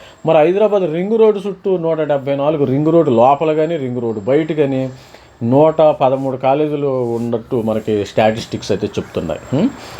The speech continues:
దీంతోపాటు అన్ని బ్రాంచుల్లోనూ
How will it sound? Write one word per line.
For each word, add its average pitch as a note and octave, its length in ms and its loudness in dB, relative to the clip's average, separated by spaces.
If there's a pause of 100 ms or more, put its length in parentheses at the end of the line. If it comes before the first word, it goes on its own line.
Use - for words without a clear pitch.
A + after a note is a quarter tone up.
(180)
దీంతోపాటు F3 960 2 (1000)
అన్ని D#3+ 220 4
బ్రాంచుల్లోనూ F3+ 840 0